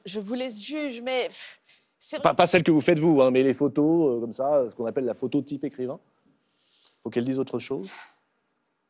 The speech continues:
Speaker 1: C'est dangereux, la photo. C'est, c'est, c'est ce que dit le, le livre de Jérôme. C'est dangereux. Une photo n'est jamais anodine. Ça, je le pense profondément.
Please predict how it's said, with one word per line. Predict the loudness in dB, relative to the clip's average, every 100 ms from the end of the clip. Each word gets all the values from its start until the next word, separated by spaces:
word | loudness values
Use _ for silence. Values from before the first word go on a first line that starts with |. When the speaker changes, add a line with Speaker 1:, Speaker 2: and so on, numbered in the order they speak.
| _
Speaker 1:
C'est | -12 -6
dangereux, | -2 -2 -2 -4 -4
la | -6
photo. | -12 -16 -20
C'est, | -16 -16 -12
c'est, | -12 -12
c'est | -12 -12
ce | -10
que | -12
dit | -10 -8
le, | -4 -4 -4
le | -6
livre | -6 -8 -10
de | -10
Jérôme. | -6 -8 -8 -18 _ _ _ _ _ _
C'est | -12 -8
dangereux. | -4 -6 -6 -10
Une | -10
photo | -8 -8 -8
n'est | -10
jamais | -6 -6 -6
anodine. | -6 -6 -10 -12 -12
Ça, | -12 -10
je | -12
le |
pense | -14 -16 -16
profondément. | -16 -16 -18 -18